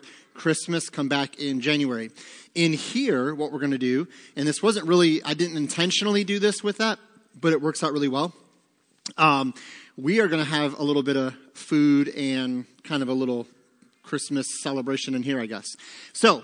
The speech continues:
next week, as you guys remember, we did this for, like, Cinco de Mayo, uh, brought in some stuff and everything. So next week, if you would like to bring in any kind of a, it can be a, a dish, a snack, a dessert, whatever, um,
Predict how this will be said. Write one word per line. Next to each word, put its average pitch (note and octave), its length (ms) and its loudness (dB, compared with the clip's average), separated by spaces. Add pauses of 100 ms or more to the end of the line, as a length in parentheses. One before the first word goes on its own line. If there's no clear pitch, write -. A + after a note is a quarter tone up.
(120)
next F3 400 2
week, - 560 0
as D3 160 -2
you D3+ 60 -4
guys D#3+ 160 0
remember, E3 240 2
we D#3+ 100 4
did D#3 140 2
this D#3+ 120 0
for, D3+ 120 -4
like, C3+ 120 -2
Cinco E3 260 -4
de C#3+ 60 -2
Mayo, D3 320 -2 (440)
uh, B2+ 200 -2
brought C#3 220 0
in C#3 80 -2
some C3+ 220 -4
stuff C3+ 340 -4
and C#3 80 -6
everything. C3+ 320 -4
So C3 200 -4
next C#3+ 420 0
week, - 360 -2 (320)
if D3+ 200 -4
you F3+ 80 4
would D#3+ 120 6
like E3 300 4
to G#3 140 0
bring F#3 260 0
in D#3 180 2
any E3+ 280 -2
kind F3 320 0
of D3+ 140 2
a, C#3+ 320 2 (200)
it D3+ 120 -6
can D3 140 -2
be C3+ 180 0
a, A#2+ 180 -4 (480)
a B2 80 -10
dish, D#3 580 -2
a - 80 -16
snack, D#3 440 2 (220)
a C3+ 60 -12
dessert, C#3 520 0
whatever, C3+ 520 -2 (400)
um, C3 380 0